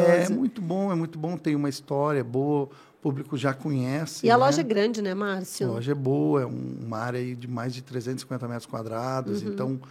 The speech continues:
Speaker 1: supre as nossas necessidades
Speaker 2: Quantos
Speaker 1: ali.
Speaker 2: projetistas tu tem, Márcio, na loja?
Speaker 1: Hoje, entre projetistas e auxiliares, né, que a gente tem bastante, ãh, estagiários, a gente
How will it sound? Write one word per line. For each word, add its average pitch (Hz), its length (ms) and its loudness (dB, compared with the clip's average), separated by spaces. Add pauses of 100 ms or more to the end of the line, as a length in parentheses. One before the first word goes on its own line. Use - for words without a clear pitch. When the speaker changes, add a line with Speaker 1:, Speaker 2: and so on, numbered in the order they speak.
(320)
Speaker 1:
supre 175 360 -2
as 131 120 2
nossas 139 380 -4
necessidades 131 380 -8
Speaker 2:
Quantos 240 220 8
Speaker 1:
ali. - 60 0
Speaker 2:
projetistas 254 680 4
tu 233 100 -8
tem, 196 240 -4
Márcio, 196 400 -6
na 190 80 -2
loja? 170 420 -2 (480)
Speaker 1:
Hoje, 165 440 4
entre 170 440 0
projetistas 156 1300 0
e 135 100 2
auxiliares, 135 920 0
né, 139 160 -6
que 135 140 -8
a 123 40 -2
gente 127 160 -4
tem 135 140 -6
bastante, 147 840 0 (420)
ãh, 120 880 -6
estagiários, 127 800 0
a 156 60 -2
gente 151 200 -2